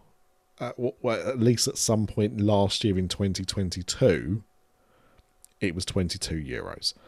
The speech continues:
So what we're talking about is it's gone up two euros.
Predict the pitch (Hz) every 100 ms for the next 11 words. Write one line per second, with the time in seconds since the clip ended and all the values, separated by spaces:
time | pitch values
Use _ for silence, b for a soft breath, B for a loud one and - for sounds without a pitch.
0 | b b - 117 117 151 - 123 - -
1 | 135 - 95 78 76 80 92 - _ _
2 | _ _ _ _ - - - 104 92 -
3 | - - 104 95 98 - - _ _ _
4 | - - 104 90 78 67 57 52 - -
5 | -